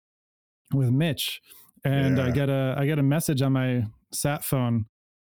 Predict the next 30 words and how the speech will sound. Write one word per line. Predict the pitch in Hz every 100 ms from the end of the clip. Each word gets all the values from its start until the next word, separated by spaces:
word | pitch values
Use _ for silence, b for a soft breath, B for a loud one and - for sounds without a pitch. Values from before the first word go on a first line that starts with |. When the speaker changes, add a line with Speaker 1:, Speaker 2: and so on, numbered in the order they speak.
| -
Speaker 1:
um, | 131 123 117 113 107
on | 135 123
my | 120
inReach. | 139 143 110 113 -
W-, | 135 151
you | 180
know, | 180 160
we | 190
were | 180
out | 143 139
there | 139 131
in | 123
the | 120
bush | 107 131 123 - - 139
looking | 131 - 127
for | - 127
some | - 127
places | 123 127 127 123
that | 117 123
might | 135 160 170 160
be | 156
possibly | - 143 143 147 143
jumpable, | 127 143 135 127 143 139 135 135 123 131 143
might | 147 151 147
have |
just | 131 131
been | 147 131
a |
choss | - 127 123 -
pile. | - 127 127 123